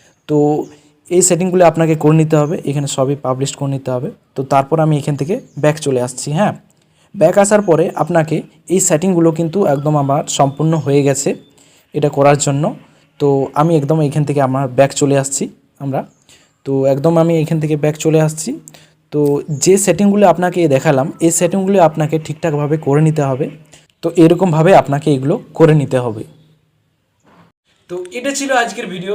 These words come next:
ভিডিওটা দেখে আপনি যদি কিছু শিখেছেন, ভিডিওটা যদি আপনার ভালো লেগে থাকে, চ্যানেলটিকে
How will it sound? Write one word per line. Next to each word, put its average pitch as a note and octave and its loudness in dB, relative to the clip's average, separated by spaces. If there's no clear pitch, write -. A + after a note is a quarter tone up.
ভিডিওটা G3 -8
দেখে G3 -12
আপনি F#3 -12
যদি F#3 -16
কিছু E3+ -12
শিখেছেন, E3+ -12
ভিডিওটা E3 -10
যদি E3 -10
আপনার D#3 -12
ভালো C3+ -12
লেগে F3+ -6
থাকে, C#3 -14
চ্যানেলটিকে A#3 -10